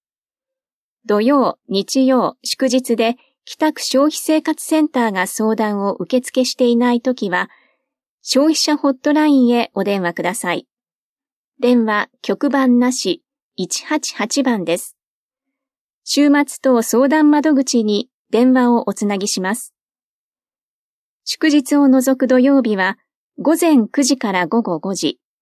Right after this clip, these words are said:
東京都消費生活総合センター。日曜および祝日、午前十時から午後四時は、国民生活センターへおつなぎします。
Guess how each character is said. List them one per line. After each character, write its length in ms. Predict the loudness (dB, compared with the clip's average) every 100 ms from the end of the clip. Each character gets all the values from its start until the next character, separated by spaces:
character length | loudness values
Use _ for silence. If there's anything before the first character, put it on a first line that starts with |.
| _ _ _ 0
東 220 | 0 2
京 240 | 2 0
都 160 | 0 -4
消 260 | 0 0
費 60 | 0
生 280 | -2 -2 -2
活 260 | -2 -4
総 220 | 0 0 2
合 180 | 0
セ 200 | 0 -2
ン 80 | -4
タ 400 | -6 -10 -8 -8
ー。 20 | _ _ _ _ _ _ _ _ _ _ _ _ _ _ -2
日 340 | -2 2 2
曜 320 | 4 2 -2 _
お 100 | 2
よ 140 | 2
び 140 | 2 -2
祝 260 | -4 -4
日、 440 | -2 -4 -2 -2 -4 _ _ -4
午 160 | -2 2
前 280 | 4 4 2
十 240 | 2 2
時 140 | 2
か 140 | -2 -2
ら 140 | -2
午 140 | 0 0
後 120 | 0
四 160 | 0
時 160 | -2 -2
は、 180 | -4 -4 -10 _
国 280 | -8 0 4
民 180 | 4 4
生 220 | 2 0
活 240 | 0 -4
セ 160 | 0 0
ン 60 | 2
タ 200 | 0 0
ー 100 | 0
へ 160 | -2
お 80 | -6
つ 140 | -6 -4
な 100 | -4
ぎ 100 | -6
し 140 | -4
ま 140 | -2
す。 200 | -2 -8